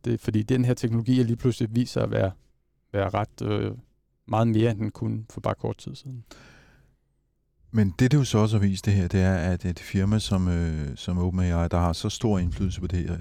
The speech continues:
Speaker 2: altså i det her felt, der er så betydningsfuldt i hvert fald lige nu, der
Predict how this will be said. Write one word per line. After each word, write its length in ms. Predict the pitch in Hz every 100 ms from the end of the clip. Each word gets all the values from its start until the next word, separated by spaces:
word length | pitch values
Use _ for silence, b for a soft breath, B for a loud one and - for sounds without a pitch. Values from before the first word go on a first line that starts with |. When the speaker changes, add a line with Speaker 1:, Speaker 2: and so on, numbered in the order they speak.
| -
Speaker 2:
altså 180 | 82 87
i 60 | 85
det 140 | 90
her 140 | 90
felt, 320 | 85 - 87 95
der 60 |
er 100 | 85
så 160 | 87 90
betydningsfuldt 640 | - - 107 98 - 90
i 40 | 85
hvert 180 | 82 80
fald 120 | 80
lige 140 | 90
nu, 280 | 90 90 92 -
der 260 | 90 85